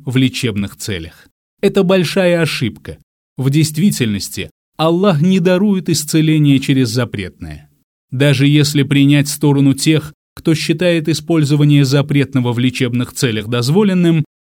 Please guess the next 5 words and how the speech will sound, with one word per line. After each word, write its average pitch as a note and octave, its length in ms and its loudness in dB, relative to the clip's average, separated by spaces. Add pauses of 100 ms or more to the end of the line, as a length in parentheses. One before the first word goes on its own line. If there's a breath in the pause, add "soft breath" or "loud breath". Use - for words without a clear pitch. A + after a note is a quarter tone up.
(120)
это F#3 220 0
не F#3 220 2
является D#3+ 580 -2
доказательством A#2+ 840 -2
того, C#3+ 420 0